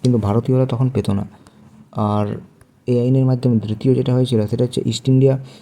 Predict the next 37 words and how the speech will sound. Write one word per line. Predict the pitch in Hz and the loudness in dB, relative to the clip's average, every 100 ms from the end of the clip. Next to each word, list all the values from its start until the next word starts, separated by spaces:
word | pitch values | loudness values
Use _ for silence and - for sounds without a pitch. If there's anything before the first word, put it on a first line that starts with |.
| - | -6
কোম্পানি | 120 120 123 113 | -2 2 2 2
বাণিজ্যের | 104 110 127 127 - | 2 0 0 -2 -2
অধিকার | 117 127 120 | -2 -2 -2
সম্পূর্ণভাবে | - 110 110 127 127 127 | 0 0 2 2 2 2
চলে | 127 101 98 | 0 0 -2
যায়। | 92 - - - _ - | -4 -10 -20 -20 _ -2
তো | 107 | 0
আমি | 113 123 - | 2 2 0
আগেই | 117 127 127 | 2 4 4
বলেছি, | 123 127 123 | 2 0 0
ইস্ট | 117 - | 0 0
ইন্ডিয়া | 131 131 | 0 0
কোম্পানি | 131 117 127 127 107 | 0 -2 0 0 0
ধীরে | 110 120 | 0 0
ধীরে | 127 131 | 2 2
বাণিজ্যের | 113 117 127 127 | 2 0 0 0
অধিকার | 113 127 113 | 0 -2 -2
সম্পূর্ণভাবে | - 110 123 127 123 127 | -2 -4 0 0 0 -2
চলে | 117 117 | 0 0
যেতে | 123 131 | 0 -2
শুরু | 120 120 | -2 -2
করে | 120 123 143 | -2 -2 -2
এবং | 117 123 113 - - - - | -2 0 -2 -8 -20 -12 -4
যে, | 113 113 | 0 0
উম, | 190 117 117 117 | 0 0 0 0
আমাদের | 113 120 | 0 0
ব্রিটিশ | 107 110 127 - | 0 0 0 -2
সরকার, | 110 107 110 101 104 - _ _ _ - | -4 -4 -4 -4 -8 -20 _ _ _ -8
উম, | 127 113 | -2 0
তারা | 117 127 120 | 0 -2 -2
সম্পূর্ণভাবে | 113 107 127 131 127 131 | -4 -4 0 0 0 0
ভারতে, | 101 107 113 104 | -2 -4 -2 -2
উম, | - - 113 - | -2 -6 -6 -2
অধিকার | 107 123 120 107 - - - - | 0 0 -2 -6 -10 -20 -14 -6
গ্রহণ | 104 117 120 | 0 2 2
করতে | 120 - | -2 -2
থাকে। | 101 90 | -4 -4